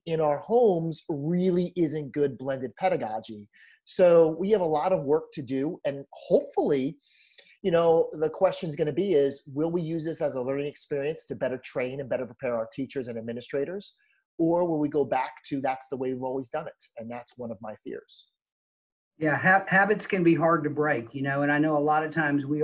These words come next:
Speaker 2: are those, we're creatures of, of habits, and we tend to have habitual behavior that drives our daily actions. And, you know, now more than ever, I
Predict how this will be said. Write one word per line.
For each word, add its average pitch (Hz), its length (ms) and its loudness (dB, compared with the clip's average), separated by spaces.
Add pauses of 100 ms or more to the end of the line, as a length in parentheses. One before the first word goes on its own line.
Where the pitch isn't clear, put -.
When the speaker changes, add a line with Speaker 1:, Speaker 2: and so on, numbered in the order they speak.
Speaker 2:
are 151 120 2
those, 131 320 -8
we're 143 140 -2 (120)
creatures 156 480 0
of, 120 100 -12 (500)
of 123 80 -8
habits, 147 560 0
and 135 160 -4
we 135 180 -4
tend 151 140 0
to 143 120 0
have 135 120 -2
habitual 143 400 -2
behavior 143 440 -2
that 120 220 -10
drives 139 300 0
our 127 120 -6 (120)
daily 135 240 -6
actions. 135 600 -4
And, 120 200 -6 (480)
you 151 140 -2
know, 135 140 -2 (220)
now 156 300 0 (140)
more 151 120 6
than 139 140 -6
ever, 160 320 0
I 131 100 -2